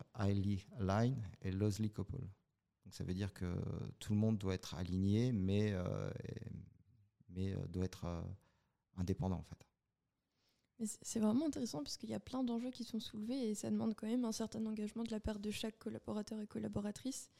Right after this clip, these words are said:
Speaker 2: Donc effectivement, quand, quand plus on y pense, plus on se dit que c'est vraiment des politiques de recrutement et,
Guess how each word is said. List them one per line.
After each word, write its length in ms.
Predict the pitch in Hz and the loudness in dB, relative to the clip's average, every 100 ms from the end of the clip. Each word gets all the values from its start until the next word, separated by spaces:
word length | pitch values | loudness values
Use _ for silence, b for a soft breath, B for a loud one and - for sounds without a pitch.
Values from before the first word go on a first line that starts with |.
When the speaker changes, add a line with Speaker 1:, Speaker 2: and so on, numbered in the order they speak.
| B B B B - | B B B B -6
Speaker 2:
Donc 140 | 208 - | -6 -4
effectivement, 680 | 220 - 220 - 233 240 254 - | -4 0 -2 2 4 4 4 -2
quand, 240 | 208 202 214 - | -2 -2 -2 0
quand 180 | 208 202 - | 0 0 -2
plus 120 | - | 2
on 100 | 226 | 4
y 80 | 220 | 6
pense, 240 | - 247 | 4 2
plus 140 | - 220 | 0 -4
on 60 | |
se 60 | 214 | -2
dit 100 | 233 | -2
que 60 | - | -2
c'est 160 | 202 | -2
vraiment 260 | 196 196 214 | 0 0 0
des 120 | 208 | -2
politiques 420 | - 214 202 220 | -2 -2 -2 -2
de 80 | 214 | 0
recrutement 580 | 208 208 214 - 226 233 | 0 -4 -8 -2 2 2
et, 240 | 208 208 | 2 -2